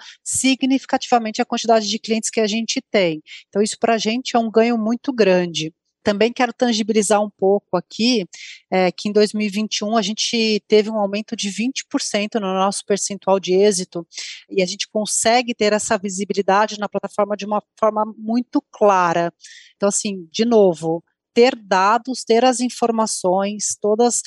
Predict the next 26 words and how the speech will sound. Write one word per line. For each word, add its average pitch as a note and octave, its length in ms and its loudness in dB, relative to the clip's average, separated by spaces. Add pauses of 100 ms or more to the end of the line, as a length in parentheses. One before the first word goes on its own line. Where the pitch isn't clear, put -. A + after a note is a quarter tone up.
(260)
juntas, A#3+ 920 0
é, G3 100 0
tratadas G#3 840 0
dentro A3 340 -4
de G#3 140 -6
um A3+ 80 -2
único, A3+ 580 0 (360)
de G3 80 -2
uma G#3 120 4
única A#3 360 0
plataforma A3 680 0
nos G#3+ 220 -2
ajuda A3 440 2
muito A#3 540 -4
a A3+ 320 2
trazer G#3 400 -2
os G#3+ 100 -2
impactos - 520 -6
positivos G3+ 600 -4
pra G#3+ 160 -4
empresa, D#3 560 -4
né? E3 200 -2 (580)
Também B3 380 2
trago A#3+ 440 2
aqui A#3 260 0
outros A#3 460 0